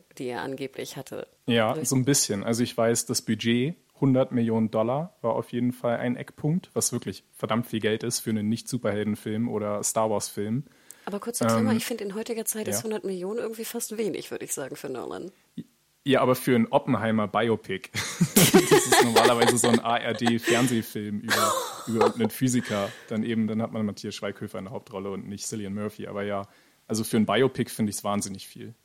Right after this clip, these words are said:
Speaker 1: Mm, ja, aber ich finde es auch, sag ich mal, für Nolan und, also ich fand die hundert Millionen, da fand ich eigentlich ganz gut, dass
Speaker 2: Mhm.
Speaker 1: sie mal da geblieben sind, weil ich finde ja, sonst haben wir irgendwie dann, ich weiß nicht, Indiana Jones, was hat er gekostet? Zweihundertfünfzig Millionen oder so, wo du immer denkst, „Mann,
Speaker 2: Naja.
Speaker 1: wo bleibt das Geld irgendwie?“
Speaker 2: Sogar noch mehr,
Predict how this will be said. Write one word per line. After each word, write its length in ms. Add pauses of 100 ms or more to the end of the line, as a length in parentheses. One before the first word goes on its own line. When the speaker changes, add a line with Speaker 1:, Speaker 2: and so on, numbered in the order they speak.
(140)
Speaker 1:
Mm, 680
ja, 260
aber 120
ich 80
finde 180
es 80
auch, 140
sag 160
ich 80
mal, 80
für 160
Nolan 480
und, 140
also 120
ich 80
fand 160
die 80
hundert 220
Millionen, 320
da 80
fand 180
ich 80
eigentlich 140
ganz 200
gut, 220
dass 80
Speaker 2:
Mhm. 40
Speaker 1:
sie 60
mal 120
da 160
geblieben 440
sind, 360
weil 80
ich 80
finde 160
ja, 60
sonst 280
haben 100
wir 120
irgendwie 220
dann, 140
ich 120
weiß 100
nicht, 140
Indiana 300
Jones, 300
was 140
hat 60
er 80
gekostet? 420
Zweihundertfünfzig 540
Millionen 340
oder 160
so, 140
wo 60
du 40
immer 160
denkst, 320 (220)
„Mann, 140
Speaker 2:
Naja. 240
Speaker 1:
wo 40
bleibt 200
das 160
Geld 340
irgendwie?“ 140
Speaker 2:
Sogar 120
noch 220
mehr, 200